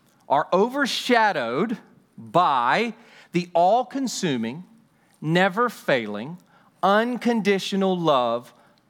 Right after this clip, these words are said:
of Abba. So here's the thing. No one can come to the Lord's Prayer without being severely convicted.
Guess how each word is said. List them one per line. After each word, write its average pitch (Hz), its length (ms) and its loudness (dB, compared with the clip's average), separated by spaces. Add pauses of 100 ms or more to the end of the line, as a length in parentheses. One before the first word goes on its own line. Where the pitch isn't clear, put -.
(180)
of 254 160 -2 (140)
Abba. 180 380 -4 (600)
So 156 100 -2
here's 202 140 2
the 156 80 -14
thing. 95 160 -16 (560)
No 233 280 4
one 165 320 -4 (580)
can 180 160 0
come 190 640 -2
to 202 60 0
the 170 80 0
Lord's 208 300 0
Prayer 185 400 0 (240)
without 240 300 2
being 240 180 -2
severely 262 520 0
convicted. 302 600 -2